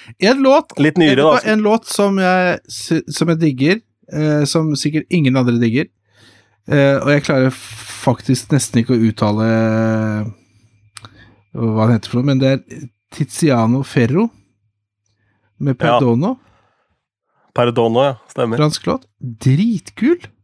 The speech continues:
Speaker 2: Fransk eller italiensk?
Speaker 1: Fransk. Han er fransk.
Speaker 2: Ja, oui, oui.
Speaker 1: Ja, oui.
Speaker 2: Eh, litt i tiden
Speaker 1: Faith.
Speaker 2: nå, da. Natasha Bedingfield.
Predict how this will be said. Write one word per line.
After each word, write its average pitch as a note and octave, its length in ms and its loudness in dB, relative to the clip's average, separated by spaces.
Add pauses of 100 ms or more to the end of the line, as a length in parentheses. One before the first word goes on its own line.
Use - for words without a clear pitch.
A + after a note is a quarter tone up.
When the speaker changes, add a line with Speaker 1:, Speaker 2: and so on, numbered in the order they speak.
(440)
Speaker 2:
Fransk D#3+ 340 -2
eller A3 100 0
italiensk? G3 400 -2
Speaker 1:
Fransk. - 340 -6 (1160)
Han B2 220 0
er B2 60 2
fransk. B2 600 -2 (1160)
Speaker 2:
Ja, G#2+ 320 0
oui, G#2 200 -4
oui. B2 180 -2
Speaker 1:
Ja, C#3 220 -4
oui. A#2+ 240 -6 (1300)
Speaker 2:
Eh, F3 320 2
litt D#3+ 240 0
i D#3+ 40 0
tiden D3 320 0
Speaker 1:
Faith. D#3 100 4
Speaker 2:
nå, D#3 140 4
da. E3+ 340 4
Natasha D3+ 380 0
Bedingfield. B2+ 560 0